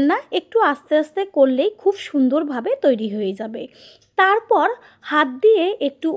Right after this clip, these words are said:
ওপরটা আস্তে করে চাপ দিলেই কত সুন্দরভাবে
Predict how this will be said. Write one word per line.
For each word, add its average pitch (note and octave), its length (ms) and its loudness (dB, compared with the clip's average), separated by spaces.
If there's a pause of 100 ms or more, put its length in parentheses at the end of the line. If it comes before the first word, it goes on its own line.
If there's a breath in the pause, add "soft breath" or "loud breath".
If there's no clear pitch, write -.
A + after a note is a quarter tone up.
ওপরটা D#4 520 -4 (720)
আস্তে D#4 360 2 (100)
করে F4+ 280 2
চাপ C#4+ 220 -2 (200)
দিলেই F#4 360 2 (360 loud breath)
কত C4+ 260 0 (120)
সুন্দরভাবে F4+ 840 -2